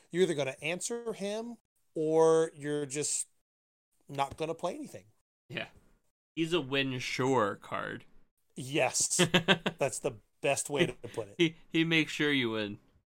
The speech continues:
Speaker 2: I guess. If
Speaker 1: Yeah.
Speaker 2: you get to, if you get to the right spot, like, if you get to that spot where it's the right time
Speaker 1: Mm-hmm.
Speaker 2: to play him,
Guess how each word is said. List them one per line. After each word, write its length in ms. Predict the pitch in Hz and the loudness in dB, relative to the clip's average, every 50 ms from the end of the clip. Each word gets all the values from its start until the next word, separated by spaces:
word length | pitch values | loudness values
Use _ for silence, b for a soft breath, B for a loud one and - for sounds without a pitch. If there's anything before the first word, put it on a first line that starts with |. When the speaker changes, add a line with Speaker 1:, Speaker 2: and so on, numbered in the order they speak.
| _ _ - | _ _ -6
Speaker 2:
I 60 | 120 | -2
guess. 280 | 117 117 113 113 - - | 0 0 0 -2 -2 -2
If 80 | 131 | 2
Speaker 1:
Yeah. 100 | 165 151 | 2 2
Speaker 2:
you 60 | 131 117 | 2 4
get 280 | 131 139 143 - - | 2 0 0 0 -4
to, 280 | - 127 120 120 117 120 b b b b b b | -4 0 2 2 2 0 b b b b b b
if 140 | - 120 131 | -6 -2 0
you 100 | 139 139 | 0 2
get 240 | 143 170 180 175 | 2 2 0 0
to 160 | - 202 202 180 | -2 -8 -6 -4
the 160 | 165 165 139 | -4 -4 -4
right 460 | 135 139 147 151 151 160 160 160 - _ _ _ _ _ _ _ _ _ _ _ _ _ _ _ - | -4 -2 0 2 2 2 2 0 -6 _ _ _ _ _ _ _ _ _ _ _ _ _ _ _ -16
spot, 480 | - - - 147 127 107 95 92 - - | -14 -2 4 6 6 6 6 4 -2 -4
like, 160 | - 120 120 127 | -4 -2 -2 -2
if 80 | 131 | -2
you 140 | 139 147 147 | -2 -4 -2
get 200 | 135 156 170 165 | -2 -2 -4 -2
to 100 | - 185 | -4 -4
that 240 | 156 147 147 139 - | -2 -2 -2 -2 -4
spot 480 | - - - 156 135 117 107 101 - - _ _ _ | -10 -6 0 2 2 2 2 0 -4 -8 _ _ _
where 200 | - 120 120 120 | -10 -6 -4 -4
it's 120 | 117 113 - | -6 -6 -8
the 140 | - 117 110 | -10 -8 -4
right 200 | 117 120 123 - | -4 -4 -4 -4
time 160 | 123 135 127 | -6 -6 -6
Speaker 1:
Mm-hmm. 60 | 123 | -6
Speaker 2:
to 40 | 117 | -8
play 280 | - - 123 117 120 139 | -6 -4 -2 0 0 0
him, 280 | 147 147 151 151 156 | -2 -4 -6 -8 -10